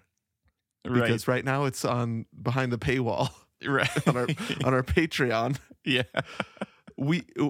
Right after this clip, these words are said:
Speaker 2: if the movie becomes perfect, we put it on a artisan flash drive and we give it to Will Smith and Jeff Goldblum, and they bring it to the aliens in this movie.
Speaker 1: Yeah. <laughs>
Speaker 2: And that prevents them from doing what they do in this movie.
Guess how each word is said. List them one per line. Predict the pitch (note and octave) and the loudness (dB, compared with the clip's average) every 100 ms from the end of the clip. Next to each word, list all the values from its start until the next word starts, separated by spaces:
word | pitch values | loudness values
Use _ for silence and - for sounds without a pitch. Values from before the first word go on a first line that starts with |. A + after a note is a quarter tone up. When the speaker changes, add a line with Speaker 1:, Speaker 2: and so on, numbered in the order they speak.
| - | 2
Speaker 2:
if | D#3+ G3 | 0 2
the | E3 | 0
movie | D#3+ F#3 F3+ | 2 0 0
becomes | C#3+ C#3 D#3 C3+ - | 0 0 0 -4 -2
perfect, | F#3+ G3+ C3 A#2+ - | -2 0 -2 -2 -2
we | C3 | -2
put | D#3 F3+ | 0 0
it | D3 | 0
on | B2 | 0
a | A#2+ A#2 - | 0 -2 0
artisan | C#3 D3 A#2+ A#2 | 2 2 0 -4
flash | G#2+ D#3 E3+ - | -2 -2 -2 -2
drive | A#2 G#2+ | -2 0
and | A#2 A#2 | -2 -2
we | A2+ | -2
give | G#2+ D#3 | 0 0
it | F#3 - | 0 -2
to | A#2+ | -2
Will | A#2 A2+ | -2 -2
Smith | A2+ A#2+ A#2+ | -2 -2 -2
and | A2+ | -2
Jeff | A2 A#2 - | -2 -2 -2
Goldblum, | C#3+ C3 A#2 | -2 0 -2
and | A#2 | -2
they | A#2 | -2
bring | G2 C3 D#3+ | -2 0 0
it | D3+ - | -4 -4
to | C3+ A#2 A2+ - - - _ _ _ - | 0 0 0 -4 -18 -20 _ _ _ -4
the | A2+ - | -4 -2
aliens | A3+ C#3+ A#2 A#2 | -4 -2 -4 -2
in | A#2+ A#2 | -2 0
this | A2+ E3+ - | 0 0 0
movie. | D#3 F#3+ D3 E2+ - - _ C3 | 0 0 0 -6 -8 -16 _ 2
Speaker 1:
Yeah. | B2+ G2+ - _ - | 4 2 -2 _ -8
<laughs> | - - - - F#3+ - C4 - E4+ - | -8 -8 -18 -4 -4 -2 -10 -4 -6 0
Speaker 2:
And | C3+ C3+ | 0 2
that | C3 - | 0 0
prevents | - D3+ E3+ F#3+ - | 0 0 0 -2 -2
them | D3 | -2
from | D3+ C#3 | 0 0
doing | D#3+ E3 | 0 0
what | C#3+ C#3+ | 0 0
they | C#3 | 0
do | C3 D3 | 0 0
in | - C3 A#2 | 0 -4 0
this | C#3+ D#3+ - | 0 0 0
movie. | C#3+ G3 C#3+ G#2 | 2 4 2 -2